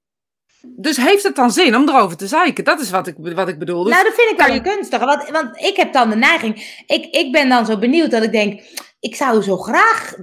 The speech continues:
Speaker 2: dat ik het zou willen
Speaker 1: Ja,
Speaker 2: veranderen.
Speaker 1: je zou het willen veranderen, maar kan je het veranderen? Dat is, dat is een veel interessantere vraag.
Speaker 2: Nee.
Speaker 1: Kan je het veranderen?
Speaker 2: Nee, ik niet.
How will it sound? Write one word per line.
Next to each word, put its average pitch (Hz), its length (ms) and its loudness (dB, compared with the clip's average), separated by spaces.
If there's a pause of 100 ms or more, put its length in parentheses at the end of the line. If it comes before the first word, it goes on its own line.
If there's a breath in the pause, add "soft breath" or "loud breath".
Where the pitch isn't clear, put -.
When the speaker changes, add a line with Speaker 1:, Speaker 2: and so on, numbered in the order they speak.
(160)
Speaker 2:
dat 226 180 -2
ik 214 80 -8
het - 140 -10
zou 170 140 -2
willen 151 240 0
Speaker 1:
Ja, - 80 0
Speaker 2:
veranderen. - 440 -2
Speaker 1:
je 277 120 -2
zou 247 160 2
het 196 100 -4
willen 202 220 0
veranderen, 302 380 0
maar 262 140 0
kan 415 220 4
je 247 60 4
het - 100 -4
veranderen? 151 500 -6
Dat 247 160 -2
is, 254 300 -8
dat 262 200 -6
is 277 40 -8
een - 60 -12 (100)
veel 359 80 0
interessantere 269 680 -2
vraag. 160 260 -2
Speaker 2:
Nee. 185 480 -2 (300)
Speaker 1:
Kan 349 240 2
je 202 80 2
het - 120 -4
veranderen? 147 600 -8 (1900)
Speaker 2:
Nee, 185 520 -2
ik 233 260 -2
niet. 214 520 -2